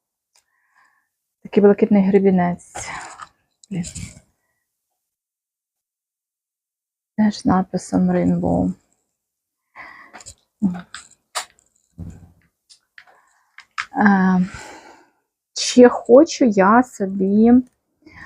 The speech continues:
е, ще одну, м, саме з серії Sparkle and Shine, мабуть, ні. А, ну, можливо, якби мені подарували, то я б хотіла з помаранчевим волоссям. Можливо. А,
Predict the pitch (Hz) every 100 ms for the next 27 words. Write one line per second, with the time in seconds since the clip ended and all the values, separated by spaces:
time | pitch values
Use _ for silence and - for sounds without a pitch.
0 | - - - _ 185 185 185 180 180 175
1 | - - - 214 185 185 180 _ _ _
2 | _ _ _ _ 165 165 - - - -
3 | - - 202 202 - 214 208 196 - 196
4 | 190 196 196 190 196 - 254 339 349 220
5 | 208 277 - 202 175 160 160 _ _ _
6 | _ _ - - - - - _ _ -
7 | 190 180 175 170 180 269 330 254 262 311
8 | 294 240 254 247 240 226 214 196 202 208
9 | 233 622 480 - 220 339 - 226 220 -
10 | 262 262 240 226 214 208 208 - 202 190
11 | 185 - 185 185 175 - 175 - 190 190
12 | - 220 - 170 170 - 196 _ _ -
13 | - - - - - - _ _ _ 185
14 | 180 175